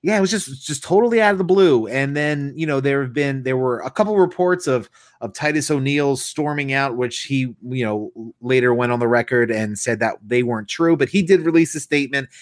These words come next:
as well as the New Day released, uh, a statement. Um, and they kinda, you know, both, um, didn't take away from Hogan's accomplishments in the ring,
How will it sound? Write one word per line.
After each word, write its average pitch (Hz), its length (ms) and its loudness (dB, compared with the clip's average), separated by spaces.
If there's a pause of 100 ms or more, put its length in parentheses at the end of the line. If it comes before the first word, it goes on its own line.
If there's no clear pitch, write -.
(120)
as 127 220 0
well 170 320 4
as 143 240 4
the 135 100 2
New 190 240 2
Day 151 220 6
released, 110 560 -4
uh, 113 260 -2
a 107 80 -10
statement. 117 640 -4 (320)
Um, 123 580 0
and 135 160 -2
they 143 140 4
kinda, 165 560 2 (420)
you 160 80 0
know, 127 200 4 (180)
both, 165 640 4 (120)
um, 131 600 0 (240)
didn't 226 220 -4
take - 360 -2 (140)
away 165 420 4
from 143 380 -2
Hogan's 143 540 -2
accomplishments 135 800 -8
in 143 180 -6
the 131 80 -2
ring, 135 500 -4